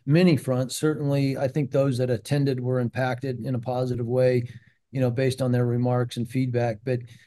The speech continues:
you know, it, it was impactful for our staff, um, as well, and, and impactful for the industry. I, I think, um, you know, this community, um, the, the bar was so low, meaning, you know, it,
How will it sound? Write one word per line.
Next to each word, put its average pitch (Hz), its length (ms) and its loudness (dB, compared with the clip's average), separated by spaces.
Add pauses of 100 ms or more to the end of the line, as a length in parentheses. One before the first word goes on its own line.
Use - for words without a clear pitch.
(220)
you 147 120 -4
know, 135 100 4
it, 151 300 0
it 165 40 0
was 156 160 2
impactful 170 540 0
for 165 180 0
our 139 140 2
staff, - 680 -2
um, 131 420 -2
as 123 200 -4
well, 127 540 2
and, 127 300 -2
and 127 260 -2
impactful 135 420 -4
for 165 140 -4
the 127 120 0
industry. 127 680 -4 (460)
I, 139 100 0
I 143 160 0
think, 139 380 0
um, 135 380 0
you 147 140 -2
know, 135 120 2
this 139 180 0
community, 143 960 2
um, 135 480 -2
the, 135 260 2
the 143 120 2
bar 143 320 4
was 127 220 4
so 151 200 4
low, 139 560 6
meaning, 143 500 0 (380)
you 151 160 -2
know, 135 440 2
it, 78 280 -8